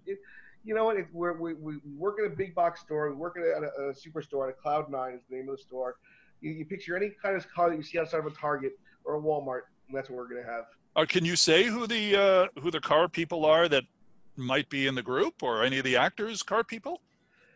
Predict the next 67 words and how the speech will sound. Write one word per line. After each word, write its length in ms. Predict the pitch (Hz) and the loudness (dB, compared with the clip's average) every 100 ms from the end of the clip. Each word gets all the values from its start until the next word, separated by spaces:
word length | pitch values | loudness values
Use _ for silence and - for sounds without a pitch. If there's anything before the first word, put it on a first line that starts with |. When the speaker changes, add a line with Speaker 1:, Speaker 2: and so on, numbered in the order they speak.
| 175 | 2
Speaker 2:
in 160 | 175 | 4
real 160 | 165 202 | 8 10
life? 200 | 220 214 | 12 10
Speaker 1:
Uh, 180 | 208 214 - - _ _ | 8 4 0 -18 _ _
yeah, 280 | 220 214 190 156 | 0 2 2 0
Colton. 360 | 247 262 175 | 4 4 2
Colton 340 | 143 214 220 214 | -4 -2 0 2
Dunn, 180 | 208 180 | 2 2
who 60 | |
plays 200 | 160 156 | -2 -6
Garrett, 400 | 151 151 156 135 - _ 147 | -4 -2 0 -2 -8 _ -2
um, 420 | 147 139 135 131 | 0 2 0 -2
the 220 | 139 135 135 | -2 -2 -4
character 280 | 147 139 | -4 2
in 60 | - | 2
the 60 | 147 | 2
Speaker 2:
Oh. 20 | |
Speaker 1:
wheelchair, 560 | 147 143 139 127 123 131 | -4 -6 -8 -8 -8 -6
uh, 180 | 127 131 | -4 -4
is 100 | 143 | -4
actually 260 | 143 - 135 | -4 -6 -8
a 20 | |
very 200 | 135 127 | -4 -4
big 200 | 123 - | -6 -8
car 180 | 127 117 | -6 -6
guy. 300 | 110 92 87 _ _ 123 | -6 -8 -10 _ _ -6
Um, 460 | 123 127 123 127 120 | -4 -4 -4 -8 -10
and 100 | 131 | -4
he'll 140 | 151 | -4
talk 240 | 151 139 139 | -2 -4 -4
about, 120 | 135 | -4
he 80 | 160 | -2
likes 160 | 151 | -2
to 60 | - | -2
talk 160 | 139 135 | -6 -6
about 140 | 123 | -12
the 60 | 117 | -10
cars, 400 | 120 120 110 104 | -8 -6 -8 -12
and, 120 | 120 | -14
and 100 | 120 | -12
he 120 | 160 | -14
keeps 220 | 160 156 | -14 -10
on 180 | 139 139 | -10 -10
track, 220 | - 139 131 | -6 -6 -6
on 60 | 127 | -10
top 220 | 131 127 123 | -8 -8 -8
of 80 | |
them, 340 | 120 123 123 123 _ _ - - 143 | -10 -10 -10 -18 _ _ -20 -16 -8
and, 80 | |
and 180 | 143 139 - _ _ - | -6 -6 -14 _ _ -16
knows 540 | 139 165 175 160 147 | -2 6 8 8 4
so 100 | - | -2
much 220 | 156 147 151 | -2 -2 -2
more 160 | 151 | -2
about 220 | 143 135 | 0 -2
them 80 | 135 | -4
and 80 | 127 | -12
the 40 | 131 | -10
specifications 720 | 143 135 131 135 131 127 123 | -10 -10 -10 -8 -10 -10 -12
and 80 | 123 | -10
everything. 260 | 123 123 | -10 -10
He 80 | 135 | -10
really 180 | 151 143 | -4 -2
has 100 | 143 | -2
a 20 | 131 | -4
real 160 | 135 | -6
appreciation 640 | 123 131 127 117 117 - | -6 -14 -16 -14 -14 -14